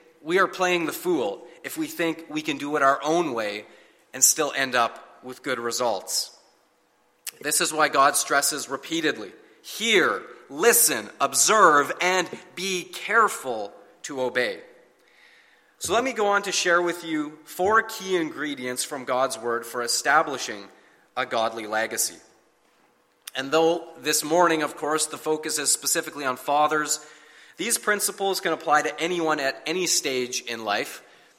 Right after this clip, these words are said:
Of course, they can apply to mothers. They can apply to those who are looking ahead to their futures. No matter where you are in your life, these principles apply.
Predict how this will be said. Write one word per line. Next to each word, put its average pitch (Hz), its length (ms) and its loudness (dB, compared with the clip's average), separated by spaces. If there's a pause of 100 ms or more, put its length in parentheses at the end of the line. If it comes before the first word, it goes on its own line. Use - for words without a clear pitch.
(140)
Of - 140 -8
course, 165 200 0
they 165 120 -2
can 160 140 0
apply 139 460 4
to - 180 -6
mothers. 175 600 4 (420)
They 143 120 -4
can 143 140 -4
apply 151 340 2
to 156 140 -4
those 147 340 -4
who 160 120 -8
are 143 160 -2
looking 151 360 -8
ahead 175 400 -4
to 170 80 -6
their 139 120 -2
futures. 180 680 -4 (360)
No 151 60 -8
matter 170 200 4
where 165 240 2
you 208 200 -2
are 165 180 6
in 156 80 -2
your 139 140 -4
life, 135 320 0
these 139 160 -8
principles 151 520 -6
apply. 113 480 -4